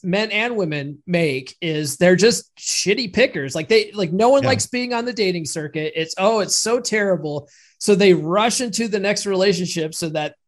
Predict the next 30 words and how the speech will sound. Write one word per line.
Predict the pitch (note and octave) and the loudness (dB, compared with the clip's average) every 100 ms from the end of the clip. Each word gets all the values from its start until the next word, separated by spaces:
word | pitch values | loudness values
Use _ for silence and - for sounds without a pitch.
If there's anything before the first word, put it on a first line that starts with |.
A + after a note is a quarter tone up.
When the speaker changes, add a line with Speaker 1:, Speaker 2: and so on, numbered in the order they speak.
| _ - | _ -4
Speaker 1:
they | E3 | 2
don't | G3 G#3 | 2 4
have | G#3 G#3 | 2 2
to | |
be | F#3 G3 | 0 0
on | F3+ | 0
the | |
dating | D#3 F#3+ A3+ | -2 -4 -2
circuit | F3+ D#3 D3 C#3 | -4 -6 -8 -8
anymore. | C3 C3 B2+ B2+ C#3+ - _ _ | -8 -10 -10 -10 -12 -16 _ _
Speaker 2:
Yep. | - G3+ A3+ | -2 -2 2
Speaker 1:
And | C4 | 2
then | C#4 | 6
they're, | C4+ C4+ G#3+ | 8 8 6
they're, | B3+ B3+ A#3+ | 2 2 0
they | B3+ | -2
end | C4 C4+ | 0 0
up | C4 | -2
with | C4 | -6
the | B3+ | -6
wrong | B3+ B3+ | -4 -4
person. | C#4 G4 - E3 | -2 -2 -2 -6
And | E3 E3 | -6 -4
then | F#3+ | -6
they're | G#3 G#3+ | -4 -2
like, | G#3 G3 | -2 -2
"What, | D#3 G3 C4+ - | -4 -2 -2 -2
how'd | - D4 F#4 | -2 0 0
this | E4+ F4 | -2 0
happen?" | G4+ G4+ F#3 C#3+ | 0 0 -4 -10